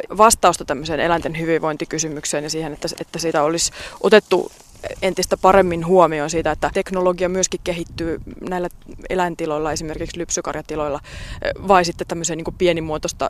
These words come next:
jonkunlaista eläinten hyvinvointiin hyvin vahvasti panostavaa tämmöistä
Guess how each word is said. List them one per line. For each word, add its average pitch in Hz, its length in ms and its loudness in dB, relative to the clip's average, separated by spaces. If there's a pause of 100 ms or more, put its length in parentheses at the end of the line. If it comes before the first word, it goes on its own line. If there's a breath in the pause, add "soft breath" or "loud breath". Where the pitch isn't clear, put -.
jonkunlaista 165 480 -6
eläinten 160 400 -6
hyvinvointiin 160 500 -6
hyvin 175 240 -2
vahvasti - 380 -4
panostavaa - 460 -6
tämmöistä 143 320 -10